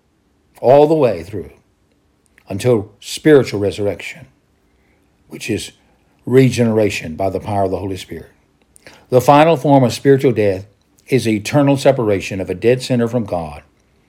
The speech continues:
and this results in his eternal punishment.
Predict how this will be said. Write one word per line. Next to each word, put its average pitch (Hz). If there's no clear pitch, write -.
and 104
this 120
results 107
in 98
his 90
eternal 92
punishment. -